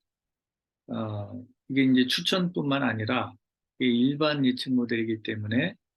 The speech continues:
리그레션, 그러니까 이제, 어, 평점 예측 같은 것이 되겠죠. 혹은 이제 바이너리 클래시피케이션, 뭐, 일반 분류 모델이라든지 혹은 씨티알, 뭐, 클릭할지 안 할지 이런 모델에도 이제 활용이 가능하고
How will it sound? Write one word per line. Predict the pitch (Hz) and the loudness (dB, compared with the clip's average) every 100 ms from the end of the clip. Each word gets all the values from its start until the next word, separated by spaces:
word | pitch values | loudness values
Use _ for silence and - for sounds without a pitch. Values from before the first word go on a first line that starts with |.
| _ _ - | _ _ -6
리그레션, | 107 131 135 127 - 101 87 - | 0 2 2 0 0 -6 -10 -18
그러니까 | - 113 113 113 | -8 -4 -4 0
이제, | 127 117 120 107 107 _ 107 | 0 2 0 0 -6 _ -20
어, | 101 _ _ _ | -20 _ _ _
평점 | - 170 165 123 | -4 -2 0 2
예측 | 113 - - | 0 -2 -4
같은 | 127 135 123 | -6 -2 -4
것이 | 107 - | -4 -8
되겠죠. | 104 95 - 120 - _ _ _ _ _ | -14 -14 -8 -6 -6 _ _ _ _ _
혹은 | 160 160 151 | -2 0 0
이제 | 139 131 - | 0 -2 0
바이너리 | 127 131 131 127 | 2 4 2 -2
클래시피케이션, | 143 123 - _ - 110 104 - 104 - | -4 -6 -6 _ -12 -8 -6 -6 -8 -18
뭐, | - _ _ _ - | -20 _ _ _ -2
일반 | 120 131 139 123 | 0 2 2 2
분류 | 127 147 | 2 2
모델이라든지 | 135 120 117 117 110 104 101 110 143 - _ _ _ _ - | 2 2 2 0 -4 -8 -12 -4 -4 -4 _ _ _ _ -4
혹은 | 135 127 | 2 2
씨티알, | - 165 - 127 98 - _ _ _ | 0 -8 -4 -4 -4 -10 _ _ _
뭐, | - 104 | -16 -6
클릭할지 | 170 165 165 165 - 160 | 0 0 0 -4 -2 -2
안 | 110 | 0
할지 | 107 107 107 110 - 180 _ _ - | -2 -4 -6 -8 -8 -10 _ _ -2
이런 | 143 156 | 0 0
모델에도 | 139 131 127 123 | 0 2 2 2
이제 | 127 120 117 110 104 98 | 2 0 -2 -6 -8 -12
활용이 | - 143 131 113 | -8 -2 0 0
가능하고 | - 110 104 107 110 170 220 | -2 -10 -8 -8 -2 -2 -4